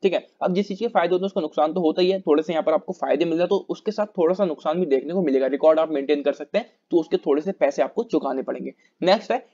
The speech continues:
it is time consuming। जैसा कि मैंने आपसे कहा कि time consuming होता है। अगर आप अभी अपने friend को कुछ बताना चाहते हो, तो पहले आप letter लिखोगे, ठीक है, वो letter कब उसके पास पहुंचेगा, कब, कब वो उसको देखेगा,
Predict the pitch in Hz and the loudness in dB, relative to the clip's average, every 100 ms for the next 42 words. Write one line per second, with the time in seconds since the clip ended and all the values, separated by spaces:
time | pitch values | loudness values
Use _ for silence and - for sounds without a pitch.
0 | _ - 185 220 - - 143 156 160 160 | _ 6 6 4 -2 -4 -2 0 2 4
1 | 185 196 147 156 156 147 151 156 151 175 | 2 2 0 0 2 2 2 6 6 6
2 | 190 151 175 180 156 151 156 139 123 139 | 4 4 4 2 4 4 2 0 2 2
3 | - 143 147 147 151 165 170 151 160 160 | 2 4 8 8 8 4 0 0 0 0
4 | 147 143 156 156 - 147 156 156 147 156 | 0 2 2 2 0 2 4 4 2 2
5 | 175 151 160 208 269 233 185 190 202 277 | 4 6 6 4 2 4 4 6 4 0
6 | - _ - 147 143 185 180 196 196 208 | -8 _ 2 4 6 6 6 4 2 4
7 | 190 190 180 170 - 143 139 160 170 156 | 4 2 0 0 -2 -4 0 0 2 6
8 | 190 180 202 202 185 147 170 170 | 8 8 6 6 6 6 4 0